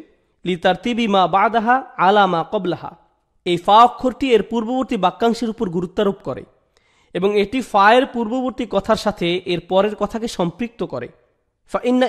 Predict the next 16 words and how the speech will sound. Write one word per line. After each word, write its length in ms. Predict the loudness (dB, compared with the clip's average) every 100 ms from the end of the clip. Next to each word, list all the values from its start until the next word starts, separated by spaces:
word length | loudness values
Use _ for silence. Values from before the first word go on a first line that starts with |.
| 0
ইতাআ 460 | -2 4 4 6 4
তাআলা 400 | 6 6 8 6 0
ইয়াহু 360 | 0 0 2 2
আলাইহিস 360 | 0 0 -4
সালাতু 340 | -6 -4 -4 -8
ওয়াস 140 | -8
সালাম 280 | -4 0 0 -2 -16 _ _
মা 220 | 0 4 4
যুকিরা 340 | 2 -4 0 2
মিনাল 280 | 2 0 0
আয়াতিল্লাতি 840 | -2 0 0 -2 -4 -4 -6 -8 -10 -14 _ _
লাম 200 | 0 2 2
ইউতিহা 460 | 0 -2 -2 2 2
আহাদাম 400 | 2 -4 -2 0
মিনাল 280 | -2 -2 -2
আলামিন। 480 | -4 -4 -4 -4